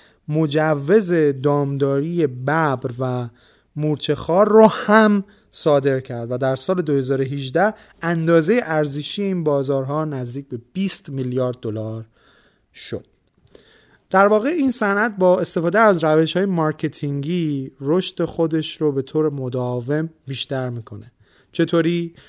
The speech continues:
با معرفی کردن کالاهای خودش به عنوان محصولاتی که قدرت فیزیکی شما رو زیاد می‌کنن، قدرت جنسی شما رو افزایش می‌دن،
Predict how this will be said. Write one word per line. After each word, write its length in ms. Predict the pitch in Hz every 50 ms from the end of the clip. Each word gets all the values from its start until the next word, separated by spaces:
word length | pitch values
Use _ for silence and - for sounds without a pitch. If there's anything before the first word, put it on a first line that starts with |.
| _ _ _
با 140 | - 196 202
معرفی 460 | 190 190 185 180 180 180 160 151 175
کردن 460 | 165 180 175 170 170 170 185 190 196
کالاهای 680 | 190 190 - 175 160 156 156 151 151 151 156 165 175 175
خودش 440 | 160 - - 180 170 165 165 156 -
به 80 | - 156
عنوان 340 | 147 135 135 143 151 151 156
محصولاتی 800 | 151 143 139 131 - - - - - 143 147 147 143 - 143
که 220 | - - 151 147 143 - _ - _ _ _ _ -
قدرت 480 | 143 151 147 139 151 151 156 156 - 160
فیزیکی 580 | - - 160 143 131 139 131 - - 156 147
شما 300 | 139 - 139 135 135 139
رو 80 | 143 139
زیاد 440 | 131 127 127 135 143 147 143 139 -
می‌کنن، 560 | 139 131 - 143 135 135 135 135 131 131 123 _ - - - _ _ _ _ _ -
قدرت 480 | 147 151 147 131 127 147 151 156 - 170
جنسی 640 | 139 123 - 151 147 143 139 127 - - 160 151 143
شما 340 | - - 143 139 139 139
رو 60 | 139 135
افزایش 720 | 127 123 120 - - - - 131 131 143 156 151 - -
می‌دن، 440 | 147 143 143 139 135 135 131 131